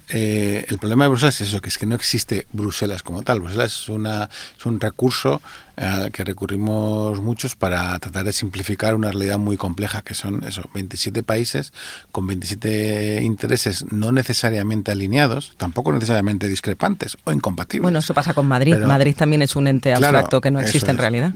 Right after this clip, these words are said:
Speaker 1: eso es. Pero lo que sí que hay es una, yo creo, una conciencia, oh, de que Estados Unidos, que los, los valores, los pilares que han, eh, mantenido el sistema global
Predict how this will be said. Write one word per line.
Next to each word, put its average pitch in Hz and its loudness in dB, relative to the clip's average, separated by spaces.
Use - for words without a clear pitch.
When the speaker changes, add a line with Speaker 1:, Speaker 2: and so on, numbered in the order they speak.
Speaker 1:
eso - -6
es. - -16
Pero 95 -4
lo 92 -4
que 95 -6
sí 120 -2
que 139 2
hay 131 4
es 113 -2
una, 104 0
yo 107 -2
creo, 113 2
una 117 2
conciencia, 127 2
oh, 101 -2
de 101 -2
que 95 -4
Estados 107 -4
Unidos, 120 0
que 98 -8
los, 95 -8
los 104 -6
valores, 107 2
los 101 -6
pilares 117 2
que 98 -6
han, 113 -2
eh, 107 -2
mantenido 110 2
el 110 0
sistema 110 0
global 110 2